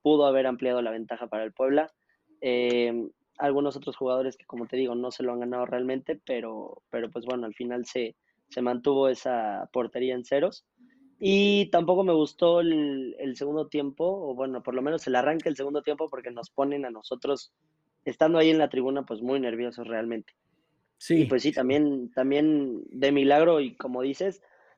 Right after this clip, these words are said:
Speaker 1: pues no se expulsó al Arcamón, porque sí se le vio bastante
Speaker 2: <laughs>
Speaker 1: enojado y pues reclamándole a, a la cuarta árbitro y a, al lateral también. Pero pues bueno, parte ya de, del cierre de un partido tan, tan intenso.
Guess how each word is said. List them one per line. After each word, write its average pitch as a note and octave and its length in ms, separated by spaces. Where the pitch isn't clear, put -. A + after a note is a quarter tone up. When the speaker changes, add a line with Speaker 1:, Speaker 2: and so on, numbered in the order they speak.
Speaker 1:
pues C3 120
no C#3+ 160
se E3+ 100
expulsó C3 380
al C3+ 100
Arcamón, C3 540
porque - 240
sí A#2 120
se C3+ 120
le A#2+ 120
vio A#2+ 180
bastante B2+ 520
Speaker 2:
<laughs> - 0
Speaker 1:
enojado B2+ 460
y D3 60
pues A2+ 280
reclamándole B2+ 720
a, A2+ 200
a B2 260
la B2 240
cuarta D#3 400
árbitro F#3 480
y E3+ 140
a, G#2+ 300
al A#2+ 440
lateral B2+ 440
también. C3+ 360
Pero C3 160
pues C#3+ 140
bueno, E3+ 240
parte C3+ 300
ya B2 120
de, A2 260
del C3+ 220
cierre D3+ 320
de C#3 80
un C3+ 100
partido C3 480
tan, G#2 240
tan A2+ 160
intenso. A2+ 460